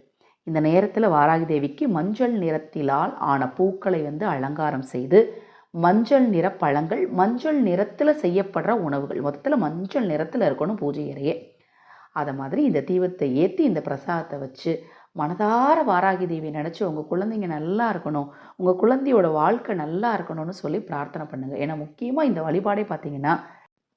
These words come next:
குழந்தைகளுடைய எதிர்காலம் நன்றாக இருப்பதற்கு தான். குழந்தைகள் நல்லா இருக்கணும், குழந்தைகள் வந்து படிப்புல நல்லா இருக்கணும், சொல் பேச்சு கேட்டு நடக்கணும், எங்க பசங்க இப்படி இருக்காங்க, அப்படி இருக்கிறாங்க, என் குழந்தையோட திருமண வாழ்க்கை நல்லா இல்ல, நல்லா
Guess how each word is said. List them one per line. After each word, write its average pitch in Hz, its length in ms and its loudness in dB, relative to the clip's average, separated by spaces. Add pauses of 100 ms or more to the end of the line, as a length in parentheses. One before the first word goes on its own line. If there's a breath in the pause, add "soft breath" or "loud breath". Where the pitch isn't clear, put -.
(200)
குழந்தைகளுடைய 311 840 6
எதிர்காலம் 214 760 6
நன்றாக 185 640 4
இருப்பதற்கு 151 600 0
தான். - 300 -2
குழந்தைகள் 226 480 2
நல்லா 180 460 2
இருக்கணும், 151 380 -4
குழந்தைகள் 190 460 2
வந்து 175 340 0 (300 loud breath)
படிப்புல 202 420 4
நல்லா 156 220 2
இருக்கணும், 156 400 -4
சொல் 226 180 2
பேச்சு 214 300 4
கேட்டு 165 240 -4
நடக்கணும், 156 420 -2 (320 loud breath)
எங்க 170 200 2
பசங்க 190 300 2
இப்படி 185 220 4
இருக்காங்க, 160 360 -2
அப்படி 180 220 2
இருக்கிறாங்க, 156 360 -4 (100)
என் 156 180 -8
குழந்தையோட 180 460 4
திருமண 196 320 0
வாழ்க்கை 156 320 0
நல்லா 151 220 -2
இல்ல, 156 120 0 (100)
நல்லா 175 180 4